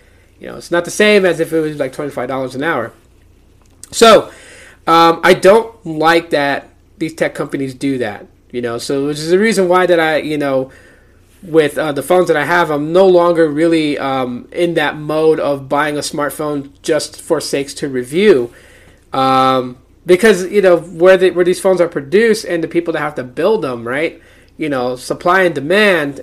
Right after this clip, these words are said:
they feel like they have a high, uh, you know, high demand for it. These people are put to work and they really work their butts off to build these phones. It, it just, you know, for me, I just feel weird about it, you know. But anyhow, yeah, Google moving their operations to Vietnam. Um, they're looking at an old plant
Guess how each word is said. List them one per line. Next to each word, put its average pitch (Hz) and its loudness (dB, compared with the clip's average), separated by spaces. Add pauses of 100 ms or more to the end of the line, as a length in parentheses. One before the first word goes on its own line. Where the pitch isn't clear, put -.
they 156 -8
feel 170 -2
like 160 -4
they 165 -2
have 156 -4
a 147 -2
high, 156 -2
uh, 95 -10
you 143 -10
know, 139 -8
high 156 -4
demand 160 -2
for 156 -4
it. 147 0
These 151 -8
people 165 -4
are 143 0
put 156 -6
to - -10
work 156 0
and 135 -10 (380)
they 139 -4
really 180 6
work 175 2
their 139 0
butts 165 -2
off 135 -2
to - -10
build 147 -6
these 143 -6
phones. 143 -6 (1120)
It, 135 -4
it 143 -6
just, 147 -8
you 147 -6
know, 127 -4
for 127 -10
me, 170 0
I 147 0
just 147 -10
feel 143 -4
weird 135 -2
about 117 -6
it, 110 -8
you 135 -12
know. 123 -8
But 143 -2
anyhow, 147 2
yeah, 131 0 (440)
Google 175 6
moving 180 6
their 165 0
operations 160 -2
to 147 -10
Vietnam. 143 -4
Um, 131 -8
they're 143 -6
looking 170 0
at 170 2
an 156 -4
old 165 2
plant 151 -4